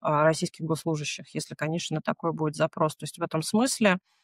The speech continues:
создание единого реестра всегда повышает риск того, что этот реестр будет так или иначе скомпрометирован, взломан и так далее. Возможности у современных хакеров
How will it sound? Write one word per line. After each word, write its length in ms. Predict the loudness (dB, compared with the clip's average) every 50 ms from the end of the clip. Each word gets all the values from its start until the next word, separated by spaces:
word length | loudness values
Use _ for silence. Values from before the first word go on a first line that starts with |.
| _ _
создание 540 | -4 -2 0 2 4 4 4 4 4 2 2
единого 520 | 2 0 2 4 4 4 4 4 2 2
реестра 520 | 2 2 2 2 2 0 0 -4 -4 -4 -4
всегда 340 | -4 -4 -6 -2 0 0 0 _
повышает 500 | 0 -2 -2 -2 0 2 2 2 2 2
риск 220 | 0 -2 -2 -2 0
того, 240 | 0 2 2 2 0
что 180 | -2 0 -4 -4
этот 220 | -4 -4 -10 -6
реестр 340 | -2 0 0 0 -2 -4 -12 -10
будет 280 | -6 -6 -6 -6 -6 -2
так 240 | -2 -2 -2 -2
или 100 | -2 -2
иначе 220 | 0 0 0 -2 -4
скомпрометирован, 880 | -6 -6 -8 -8 -4 -2 -2 -2 -2 -2 0 2 2 4 4 4 4 2
взломан 600 | 2 0 0 2 4 4 2 2 2 0 -2 -2 -2
и 280 | -2 -2 -2 -2 -2 -2
так 200 | -4 -4 -2 0
далее. 280 | 0 0 0 -2 -4 -6
Возможности 720 | -6 -4 -2 -2 -2 -2 -4 -8 -12 -12 -10 -6 -4 -4 -4 -4
у 180 | -6 -8 -6 -6
современных 460 | -6 -6 -4 -2 0 0 0 0 0
хакеров 340 | -2 -2 0 2 0 0